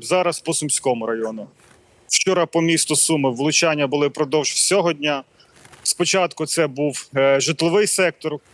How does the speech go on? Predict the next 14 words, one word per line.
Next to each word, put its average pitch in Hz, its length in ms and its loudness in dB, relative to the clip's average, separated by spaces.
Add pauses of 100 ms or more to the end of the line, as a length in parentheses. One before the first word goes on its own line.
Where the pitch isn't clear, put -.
перше 175 300 0
влучання 147 500 -2
було, 143 360 2 (340)
е, 139 320 4 (120)
по 160 440 2 (680)
приватному 190 560 0
сектору, 165 420 0
за-, 160 200 0
загорілася 160 960 2 (220)
прибудова 170 560 2
до, 170 280 0 (320)
е, 147 640 2 (680)
оселі 175 360 2
громадян. 156 580 0